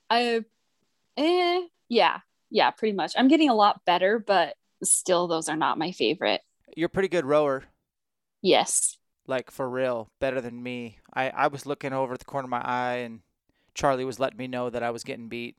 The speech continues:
Speaker 2: So that's cool. Thanks, Charlie. I was gonna ask you about, like, people wanna know this kinda stuff all the time, like, Kufaru, like, "Oh, you're the marketing manager. Well, hey, I got this thing. Uh,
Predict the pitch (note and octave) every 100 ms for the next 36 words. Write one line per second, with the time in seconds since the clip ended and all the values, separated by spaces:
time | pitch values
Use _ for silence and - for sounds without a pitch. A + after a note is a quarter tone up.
0 | _ - B2+ B2+ D3+ - C3 C3 C#3 -
1 | C3+ B2 B2+ B2+ _ _ _ _ _ _
2 | - D3 E3+ B2 C#3+ - C#3+ B2+ B2 A#2+
3 | - _ _ B2+ B2 A#2 - _ _ _
4 | _ _ _ _ _ _ _ - D#3 F3
5 | E3+ E3 D#3+ C#3 B2 A#2+ A#2+ C3+ B2 -
6 | A#2+ B2 A#2+ - A#2+ A#2 G#2+ - _ _
7 | _ _ _ _ _ _ _ _ - -
8 | D#3 - C#3 C#3 C3+ C3+ C3+ B2 G#2+ -
9 | _ _ _ _ _ _ _ _ _ _
10 | _ _ - E3 D#3 D#3 C#3 C#3 C#3+ D3
11 | D3+ C#3+ C#3+ C#3+ D3 D3 A#2+ B2+ - D#3+
12 | D3 C#3 D3 D3 - C3+ - D3+ C#3+ C#3
13 | C3+ - C#3 B2 A#2 A#2